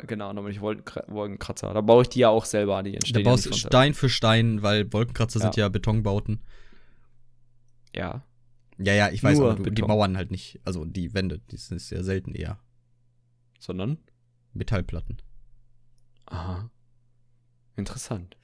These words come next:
Speaker 2: Wie Sie
Speaker 1: Muss man
Speaker 2: vielleicht
Speaker 1: von
Speaker 2: merken,
Speaker 1: nach alles
Speaker 2: kenn
Speaker 1: lernen.
Speaker 2: ich mich nicht aus mit Architektur
Speaker 1: <laughs>
Speaker 2: und, ähm, aber ich werfe gerne Halbwahrheiten in den Raum.
Speaker 1: Ja,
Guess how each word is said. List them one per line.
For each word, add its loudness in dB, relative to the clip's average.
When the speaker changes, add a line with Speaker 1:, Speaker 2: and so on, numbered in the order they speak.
Speaker 2:
Wie -2
Sie 2
Speaker 1:
Muss -6
man 4
Speaker 2:
vielleicht -4
Speaker 1:
von -4
Speaker 2:
merken, -2
Speaker 1:
nach 0
alles -2
Speaker 2:
kenn -6
Speaker 1:
lernen. 2
Speaker 2:
ich -6
mich -6
nicht -6
aus -6
mit -10
Architektur 4
Speaker 1:
<laughs> 4
Speaker 2:
und, 0
ähm, -4
aber -2
ich -2
werfe 4
gerne 4
Halbwahrheiten 0
in -2
den -4
Raum. -8
Speaker 1:
Ja, 0